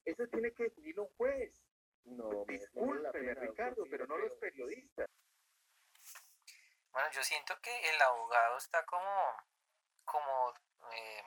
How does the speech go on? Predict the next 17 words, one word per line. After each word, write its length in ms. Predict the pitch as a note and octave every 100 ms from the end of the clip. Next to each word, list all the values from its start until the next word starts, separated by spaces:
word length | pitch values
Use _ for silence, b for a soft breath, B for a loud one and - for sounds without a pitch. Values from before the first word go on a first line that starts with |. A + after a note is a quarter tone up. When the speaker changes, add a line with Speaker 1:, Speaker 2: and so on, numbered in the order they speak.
| - - _ -
Speaker 3:
eh, 440 | G#2+ G#2 G2+ G2
enfocando 800 | F#2+ G#2 G2 A2+ A2 A2+ E3 - _ B B B B B -
todas 240 | D3 D3+
sus 140 | D#3+
esperanzas 640 | E3 - C3+ B2+ A#2+ D3 C#3+
en 120 | D3+ C#3+
que 160 | B2+
el 80 | A#2
banco 340 | G#2+ G#2+ -
pague. 240 | - A#2 - - _ _ _ _ _ _
El 260 | G2+ G2 G2+
banco 260 | G#2 -
ya 140 | B2 B2
dijo 260 | - -
que 160 | - A#2+
era 160 | G#2
falso, 420 | - B2 - -